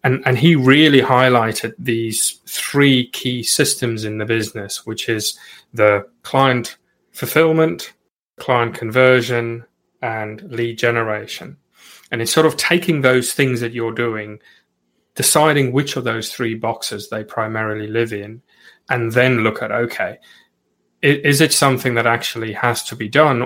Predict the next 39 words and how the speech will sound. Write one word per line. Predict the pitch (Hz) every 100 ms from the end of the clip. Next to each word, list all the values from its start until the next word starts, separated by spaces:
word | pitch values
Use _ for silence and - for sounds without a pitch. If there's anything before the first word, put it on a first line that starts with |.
| -
or | 131
is | 123 117
it | 113
something | - 123 117 123
that | 117 113 _ _
we | 131 120 120
have | 120 113 -
to | 117
do | 117 117
because | 117 - 113
we | 117 110 _ -
don't | 127 120
have | 110 113
something | - 113 113 117
in | 107 110
place | 123 113 110 - - - _ _ _
that's | 127 -
appropriate | - - 113 110 110 104 -
for | - 117 110
it? | - - - _ _ - _ -
And | 117
then | 113 110 107 - _ _ _ -
the | 120
next | 117 113
step | - 113
from | - 110
there | 117 160 131
is | 107
then | 117 110 107
to | -
work | 110 110 104 -
out, | 113 107 107 - _ - _ _ _
what | 127 117 120 -
is | 113
it? | 110
What | 113 120 -
can | 127
we | 117
use? | 113 110 110 110 117 -